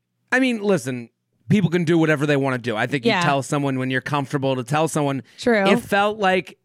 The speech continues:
Speaker 1: it, I, it felt like the right time, uh, based on their interactions. I did think Clayton, that's gonna be a deal breaker for Clayton.
Speaker 2: I
Speaker 1: The way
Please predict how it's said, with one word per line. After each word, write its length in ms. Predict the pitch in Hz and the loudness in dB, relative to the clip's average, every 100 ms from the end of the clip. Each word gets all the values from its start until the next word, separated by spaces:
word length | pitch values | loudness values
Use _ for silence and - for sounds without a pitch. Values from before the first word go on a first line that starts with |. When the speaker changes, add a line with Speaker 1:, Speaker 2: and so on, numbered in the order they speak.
| _ | _
Speaker 1:
it, 200 | 185 185 160 | 0 0 0
I, 380 | 175 220 226 - _ _ - | 0 0 -4 -10 _ _ -12
it 260 | 208 220 | -2 -2
felt 160 | - 349 | 0 0
like 140 | 330 | 0
the 100 | 240 | 2
right 260 | 196 196 190 | 2 2 2
time, 480 | 143 131 104 101 127 196 160 156 | 0 -2 -2 -10 -20 -20 -14 -2
uh, 120 | 170 | 0
based 360 | 143 190 185 - | 2 0 0 0
on 360 | 170 156 143 - | -2 -2 -6 -10
their 300 | 147 160 160 | -2 2 4
interactions. 720 | 156 139 139 127 - 107 92 - _ _ _ _ - | 2 2 0 -2 -6 -16 -18 -20 _ _ _ _ -4
I 180 | 185 185 | -4 -2
did 300 | 202 226 - | 0 0 0
think 440 | 196 175 151 - - | 0 0 -4 -10 -12
Clayton, 800 | 156 180 190 185 160 151 143 127 _ _ _ _ _ _ _ _ _ | -2 0 0 -2 -4 -4 -4 -8 _ _ _ _ _ _ _ _ _
that's 400 | 165 156 175 165 | -4 0 0 0
gonna 220 | - 180 151 | -2 0 0
be 180 | 165 | 0
a 40 | 143 | 2
deal 260 | 175 175 | 2 2
breaker 280 | 143 147 - | 2 0 -2
for 140 | 117 117 | -6 -2
Clayton. 340 | 165 175 226 | -2 -2 -2
Speaker 2:
I 380 | 226 233 226 180 - - | -2 0 0 -2 -10 2
Speaker 1:
The 120 | |
way 80 | 226 | 4